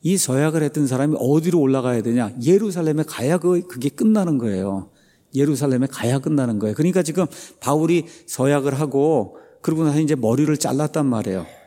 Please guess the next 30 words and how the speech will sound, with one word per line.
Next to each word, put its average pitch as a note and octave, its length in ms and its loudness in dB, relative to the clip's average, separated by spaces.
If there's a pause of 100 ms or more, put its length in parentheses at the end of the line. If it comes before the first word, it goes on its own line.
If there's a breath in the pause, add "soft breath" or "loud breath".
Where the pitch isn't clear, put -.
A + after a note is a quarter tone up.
(140 loud breath)
그래서 C#3 240 -2
"내가 C3+ 200 0
헌신했단 D#3 760 0
말이에요." G#2 320 -4 (380 loud breath)
이것이 D3+ 360 0
그 D#3+ 300 -6
나사렛 C#3 460 0
사람이 D3 380 0
이런 D3 220 0
헌신이었으면 C3 1040 0
이것을 D3 460 0
끝마무리 F3 680 4
지으려면 C#3 640 2 (300 loud breath)
반드시 F#3 420 2
어딜 D#3+ 280 2
가야 C#3 240 0
돼요? D#3+ 200 -2 (300 loud breath)
예루살렘을 E3+ 640 2
가야 C3+ 320 -2
되는 C#3+ 280 0
거예요. G#2+ 360 -2 (260 loud breath)
그렇기 E3+ 240 0
때문에 F3 300 0
"내가 D3+ 160 2
이번엔 C#3+ 400 2
더 C3 100 0
오래 B2 220 2
기다릴 A#2+ 380 -2
수가 A2+ 220 -4
없다." G#2+ 680 -2